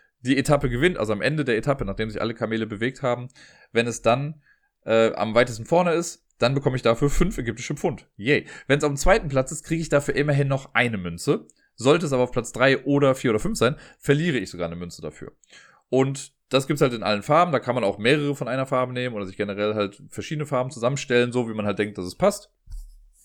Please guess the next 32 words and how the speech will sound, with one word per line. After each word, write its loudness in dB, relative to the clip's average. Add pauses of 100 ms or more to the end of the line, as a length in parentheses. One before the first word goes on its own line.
Das 2
ist -6
eine 2
Aktionsmöglichkeit. -2
Und -10
die -2
letzte 0
ist, -4 (260)
ich -8
kann 0
auf, 0 (380)
ähm, 0 (100)
das 0
Turnierende 2
oder 4
den, -10
das -2
Cup-Ende -2
quasi 0 (200)
wetten. -2
Und -8
da 4
gibt's -10
zwei 2
Möglichkeiten. -2
Ich -18
kann -6
entweder 0
sagen, 2
ich -8
wette 0
auf 2